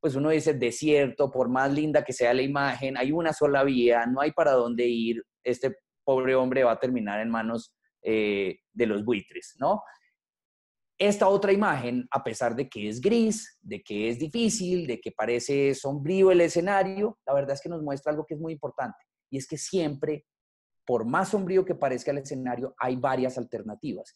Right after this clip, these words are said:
Y cre-, quiero que de eso es de lo que hablemos hoy, de que siempre van a tener ustedes distintos tipos de alternativas a la hora de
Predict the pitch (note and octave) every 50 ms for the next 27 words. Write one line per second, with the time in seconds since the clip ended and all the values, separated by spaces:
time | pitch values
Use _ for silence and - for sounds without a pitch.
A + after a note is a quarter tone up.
0 | _ _ - D3 C3+ D3 E3+ E3 E3+ E3 - - - - F3+ E3+ F3 F3 F3 -
1 | E3+ D3+ C#3 C3+ C#3+ C#3+ C#3+ C#3 D#3+ E3 E3+ E3+ _ _ _ - - C3 B2+ C3+
2 | C#3+ C#3+ C#3 C#3+ B2 A2+ A2+ A#2 A2+ A#2 B2+ C3 - E3 D#3+ C3 G#2+ F#2+ - _
3 | _ _ _ - B2+ B2+ - C#3 C#3 - E3+ E3+ E3 D#3 - - F3+ F3 E3+ E3+
4 | E3+ E3 - D3+ A#2+ A2+ A2 B2+ - - C#3 C#3 C#3 C#3 C#3 - _ _ - B2+
5 | B2 - A#2+ A2 G#2 - B2+ - - - - C3+ C3 C3+ - - A#2+ G2 - G#2
6 | G2 - A#2 A2 A2 A#2 - - _ _ _ _ - C#3+ C#3+ C#3 B2+ A#2+ A#2 A2+
7 | A2+ A2+ A#2+ - - - _ _ _ _ A#2+ A#2+ C3 B2 A#2+ A#2+ A#2+ A#2+ A#2 A#2
8 | _